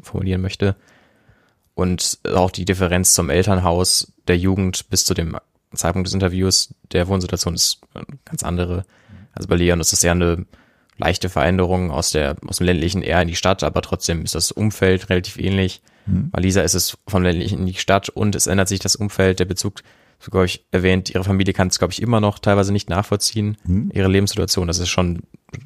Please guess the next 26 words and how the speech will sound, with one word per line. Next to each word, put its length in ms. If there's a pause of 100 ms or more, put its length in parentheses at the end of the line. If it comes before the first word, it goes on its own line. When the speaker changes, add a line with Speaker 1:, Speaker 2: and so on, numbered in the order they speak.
(600)
Speaker 1:
ja, 220 (420)
relativ, 380 (920)
äh, 320
deutliche 340
Veränderung. 520 (200)
Speaker 2:
Mhm. 280 (520)
Genau, 300
und 140
also 180
das 180
könnte 360
man, 500
äh, 460
in 200
so 120
einer 220
Annäherung, 840 (180)
ähm, 400
ich 80
weiß 200
nicht, 120
ob's 160
hundertprozentig 840
aufgeht 420
mit 180
Rosenberg, 760